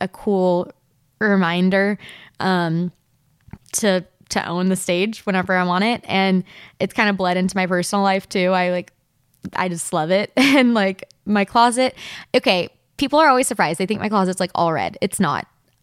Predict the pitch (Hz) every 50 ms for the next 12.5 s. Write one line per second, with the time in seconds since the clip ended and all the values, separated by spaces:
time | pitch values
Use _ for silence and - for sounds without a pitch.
0 | 185 - - 262 254 220 175 - - - - 127 - - 226 226 196 - _ -
1 | 240 233 226 226 208 196 175 165 170 165 175 160 160 165 165 170 151 156 180 185
2 | - - - - - - - _ - 202 196 185 180 180 185 190 190 208 202 196
3 | 185 165 170 170 - - 175 165 170 180 - - - - - _ _ - 226 196
4 | - - - 262 269 254 - - - - - _ _ - 208 - 240 214 202 208
5 | 214 214 196 202 196 190 190 190 - - 202 185 185 185 185 180 175 - - -
6 | _ _ _ _ _ _ _ _ _ - - - - - - - 214 190 196 202
7 | 208 196 190 180 165 175 180 185 180 - - 214 185 180 180 175 175 175 - -
8 | - - 190 185 180 180 175 180 - _ _ - - - - _ _ _ _ _
9 | _ _ _ _ _ _ _ _ _ _ _ _ _ _ _ - - 190 233 294
10 | 320 339 330 233 175 - - 190 - - - 233 220 214 226 - 220 208 208 208
11 | 208 208 208 208 202 202 202 - - _ _ _ _ _ _ _ _ _ _ _
12 | _ _ _ _ _ _ - 208 208 185